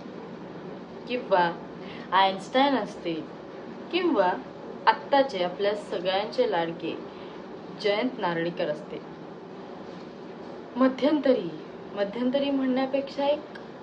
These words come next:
तीन चार दिवस आधी आपल्याला अशी बातमी आली की भारतातले शास्त्रज्ञ जयंत नारळीकर यांचं निधन झालं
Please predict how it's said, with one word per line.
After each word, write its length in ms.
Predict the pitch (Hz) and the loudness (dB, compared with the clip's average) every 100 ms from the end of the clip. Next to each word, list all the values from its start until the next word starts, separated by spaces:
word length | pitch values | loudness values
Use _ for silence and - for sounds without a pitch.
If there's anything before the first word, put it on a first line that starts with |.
| - - - - - | -14 -14 -14 -12 -4
तीन 180 | 294 294 | -2 2
चार 180 | 302 | 2
दिवस 280 | 277 262 240 | 4 4 2
आधी 360 | 233 190 208 175 | 2 0 0 -2
आपल्याला 320 | 175 185 185 | -2 -4 -4
अशी 200 | 185 - | -4 -6
बातमी 360 | 180 170 - 185 | -6 -6 -8 -6
आली 260 | 180 165 | -4 -4
की 640 | 160 151 - 180 180 190 196 - - - - - - | -4 -8 -8 -6 -6 -6 -10 -12 -14 -14 -14 -12 -8
भारतातले 840 | 202 202 196 - 240 240 240 247 | -4 -4 -4 0 2 2 4 4
शास्त्रज्ञ 720 | 220 190 - 190 185 170 165 | 2 -4 -4 -6 -4 -4 -4
जयंत 340 | 165 175 190 | -2 -2 -4
नारळीकर 580 | 190 180 175 180 - 233 | -4 -2 -2 -2 -2 -2
यांचं 380 | 180 175 - 208 | -2 -4 -6 -6
निधन 320 | 175 170 202 | -6 -6 -8
झालं 260 | 180 165 | -8 -8